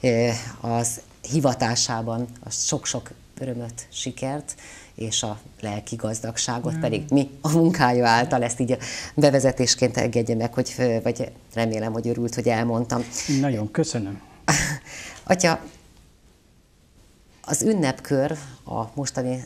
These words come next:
Speaker 1: ö, ünnepkör nagyon sok ember előtt nem tisztázott. Vannak vallásos emberek, vannak, akik abban nőnek föl, hogy mit
Speaker 2: Mhm.
Speaker 1: jelent minden szentek, halottak napja. Azt azért mindenki tudta régebben is, hogy halottak napján kimegyünk a temetőbe,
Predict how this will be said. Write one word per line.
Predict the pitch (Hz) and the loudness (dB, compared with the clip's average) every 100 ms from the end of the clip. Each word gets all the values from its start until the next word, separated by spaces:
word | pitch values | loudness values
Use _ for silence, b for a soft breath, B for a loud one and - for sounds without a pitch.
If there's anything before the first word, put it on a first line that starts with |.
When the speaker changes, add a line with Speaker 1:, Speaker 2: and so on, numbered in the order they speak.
| - | -8
Speaker 1:
ö, | 127 117 | -6 -4
ünnepkör | - 135 120 120 123 117 | -2 -2 -4 -6 -4 -2
nagyon | 131 123 | -2 -4
sok | 110 - 110 - | -4 -4 -6 -8
ember | 127 113 104 110 | -6 -6 -6 -8
előtt | 117 107 - - | -6 -8 -8 -6
nem | 131 117 | -4 -6
tisztázott. | 117 - - 101 101 - - - - | -6 -8 -6 -8 -8 -10 -10 -10 -8
Vannak | - 180 139 107 | -4 -2 -2 -4
vallásos | - 139 127 131 - | -8 -6 -6 -8 -8
emberek, | 123 117 117 113 | -6 -6 -8 -6
vannak, | 120 117 | -8 -8
akik | 117 - 117 | -10 -12 -10
abban | 113 117 | -8 -6
nőnek | 117 107 107 | -6 -6 -8
föl, | - 117 | -8 -6
hogy | 107 | -6
mit | 107 | -6
Speaker 2:
Mhm. | 120 | -4
Speaker 1:
jelent | 156 110 113 B B B | -4 -6 -12 B B B
minden | 160 139 | 0 0
szentek, | - 120 120 113 | -2 -6 -8 -10
halottak | - 135 117 120 117 | -6 -6 -4 -6 -8
napja. | 120 113 127 117 B B B B | -8 -8 -6 -8 B B B B
Azt | 143 | -2
azért | 135 135 | 0 0
mindenki | 139 127 104 104 | 0 0 -4 -6
tudta | - 117 - 107 | -8 -10 -8 -4
régebben | 117 127 120 110 107 | 0 0 0 -4 -6
is, | 107 | -6
hogy | - - | -8 -8
halottak | 113 107 - 90 | -6 -6 -8 -10
napján | - 113 117 107 | -8 -8 -6 -6
kimegyünk | 117 117 104 104 | -6 -4 -4 -8
a | 101 | -10
temetőbe, | - 117 107 - 110 104 107 | -8 -8 -8 -8 -8 -6 -10